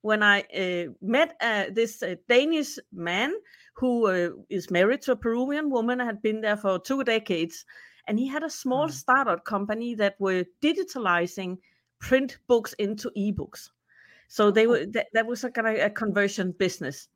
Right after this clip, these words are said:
Speaker 1: And he wanted me as a consultant to help him raise funds from a, a very successful Danish self-publisher, uh, and, and help them develop that into a Spanish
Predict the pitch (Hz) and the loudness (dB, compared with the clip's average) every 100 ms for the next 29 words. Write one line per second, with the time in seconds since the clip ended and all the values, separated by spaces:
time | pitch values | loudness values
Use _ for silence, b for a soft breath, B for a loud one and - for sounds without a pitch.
0 | _ _ b b b 214 208 214 302 339 | _ _ b b b -2 -2 2 4 6
1 | 294 269 277 226 214 208 - 247 311 320 | 6 4 4 0 0 0 0 0 0 -4
2 | 254 - 220 214 208 180 180 - 214 - | -6 -2 0 0 -2 -4 -4 -6 -6 0
3 | 254 277 277 247 226 202 208 254 - 185 | 4 4 4 -2 0 0 0 -2 -4 0
4 | 180 254 - b b b b - 214 196 | 0 -2 -8 b b b b 2 4 6
5 | 185 175 - - 190 175 165 214 247 277 | 4 2 -4 -4 0 0 2 6 6 4
6 | 254 - 226 - 240 226 233 214 185 - | 0 -4 -8 -2 -2 -2 0 0 -2 4
7 | 247 302 302 214 208 - - - 254 247 | 6 8 4 0 -2 -12 -16 2 2 2
8 | _ 233 240 233 180 185 247 _ _ _ | _ 0 0 -2 -2 -2 -4 _ _ _
9 | b b - 202 196 - 196 202 214 208 | b b -4 -2 0 -2 -6 -4 -2 0
10 | 233 247 233 226 208 208 208 226 214 208 | 2 2 0 0 0 2 2 2 0 0
11 | 202 202 220 208 196 175 208 208 | -2 -4 -8 -6 -2 -2 -2 -6